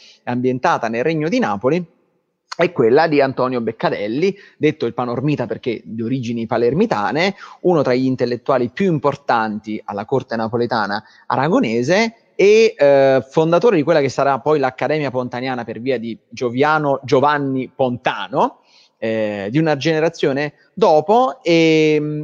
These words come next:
tra le cose meravigliose che fa, eh, dà un contributo alla letteratura erotica, probabilmente vivendo in prima persona le avventure che racconta, con un libro molto particolare, il cui titolo già dice tutto, L'Ermafrodito, un libro realizzato tra il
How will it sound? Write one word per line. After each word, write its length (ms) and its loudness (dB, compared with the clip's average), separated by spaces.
tra 160 0
le 100 0
cose 420 2
meravigliose 560 0
che 140 -8
fa, 560 0
eh, 500 0
dà 340 -2
un 180 0
contributo 1120 -2
alla 260 0
letteratura 760 0
erotica, 600 0
probabilmente 600 0
vivendo 300 2
in 120 -2
prima 200 -2
persona 380 -6
le 100 -2
avventure 500 -2
che 120 -2
racconta, 680 -2
con 140 2
un 80 6
libro 240 4
molto 300 2
particolare, 640 2
il 80 0
cui 180 -6
titolo 360 -2
già 160 -4
dice 260 -4
tutto, 300 -6
L'Ermafrodito, 960 -2
un 140 0
libro 260 2
realizzato 800 0
tra 160 -4
il 140 -6